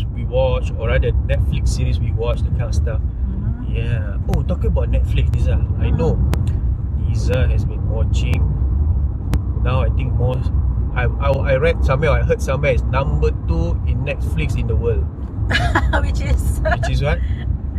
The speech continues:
Speaker 2: Which is what?
Speaker 1: Squid Game.
Speaker 2: Squid Game number two?
Speaker 1: Yeah.
Speaker 2: Oh, okay. So, hometown Cha Cha Cha number one lah.
Speaker 1: Oh, not in Singapore.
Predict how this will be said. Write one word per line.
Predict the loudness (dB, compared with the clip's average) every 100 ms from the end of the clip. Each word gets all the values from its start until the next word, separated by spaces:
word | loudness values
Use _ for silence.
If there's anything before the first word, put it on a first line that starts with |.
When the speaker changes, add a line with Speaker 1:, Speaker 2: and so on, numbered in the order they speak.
| -6 -4 0
Speaker 2:
Which | 0
is | 2
what? | 0 0 -2 -2 0 0 0 -2
Speaker 1:
Squid | 0 0 0
Game. | 2 0 0 0 0 0 -4 -4
Speaker 2:
Squid | 0 0 2
Game | 0
number | 0 -2
two? | -2 0 -2 -2 -2
Speaker 1:
Yeah. | 0 2 2 0
Speaker 2:
Oh, | 0
okay. | 0 2 2
So, | 0
hometown | 0 -2 0 0
Cha | 0
Cha | 0 0
Cha | 0
number | 0 -2
one | -2
lah. | 0 0 2
Speaker 1:
Oh, | 2
not | 2 2
in |
Singapore. | 2 0 0 0